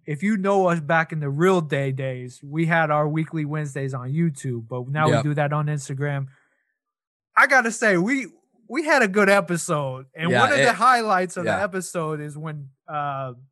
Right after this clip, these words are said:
Speaker 1: Corona just started, and we had to pick the quarantine house.
Speaker 2: Yeah.
Speaker 1: All right, we're picking quarantine houses out here.
Speaker 2: Everybody was doing it. It was, like, a, a trendy
Speaker 1: Yeah.
Speaker 2: thing at the time. Pick your quarantine house, a bunch of celebrities, everything else. So we made our own N B A players and former players and,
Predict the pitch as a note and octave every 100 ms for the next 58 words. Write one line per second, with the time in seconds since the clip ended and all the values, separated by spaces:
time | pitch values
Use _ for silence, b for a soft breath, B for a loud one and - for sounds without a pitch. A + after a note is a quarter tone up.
0 | _ _ _ _ _ _ - F3+ F#3+ G3
1 | E3 C#3+ F#3 - F#3 D#3+ C#3+ B2 - D3+
2 | D3 A#3 C#4 G#3+ F3+ - A3+ F3 D#3+ -
3 | G3 E3+ C#3 C3+ B2+ B2 A2+ - - _
4 | _ - B2+ G#2 - D#3 F3 F3 F#3 G#3+
5 | C4 A#3+ A#3 - A3 A3+ G#3+ - E3 D#3
6 | D3+ D3 C#3+ C#3 C#3 D#3+ F#3+ F3+ F#3+ F#3
7 | F3+ F#3 C3+ D#3 F3 F3 E3+ D3 C#3+ C3+
8 | C3 B2 B2+ B2 A2 B2 - D3+ D#3 D#3+
9 | A3+ E3+ C3+ C3 C3 B2+ B2+ - A#2+ B2
10 | A#2+ A#2 C#3 D3 - B2+ B2+ A#2 A#2+ A2+
11 | A#2+ A2+ A2+ A2+ G2+ A2+ A#2 A#2 A#2 A2
12 | G#2+ G#2+ G#2+ G2+ G#2+ G#2+ A2 G2 G2 G2+
13 | - A#2+ B2+ A#2 A2+ A2 G#2+ G2+ A#2 A2+
14 | G#2+ G#2 A2+ G#2+ G#2+ G#2 G#2 A2 G#2 G2
15 | - G#2 G2 G2+ F#2+ G2